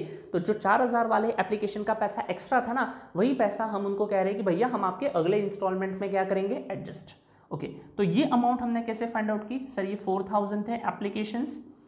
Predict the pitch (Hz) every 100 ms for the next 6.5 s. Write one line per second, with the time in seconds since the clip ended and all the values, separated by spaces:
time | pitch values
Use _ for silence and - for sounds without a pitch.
0 | - - 175 196 202 185 165 202 - 202
1 | 190 202 196 208 254 185 180 208 214 202
2 | 165 - - 170 165 151 156 147 147 -
3 | - - - 185 175 175 175 190 208 220
4 | 214 208 196 - 190 175 202 - 196 202
5 | 196 196 240 - - - - _ 147 143
6 | 131 131 123 123 -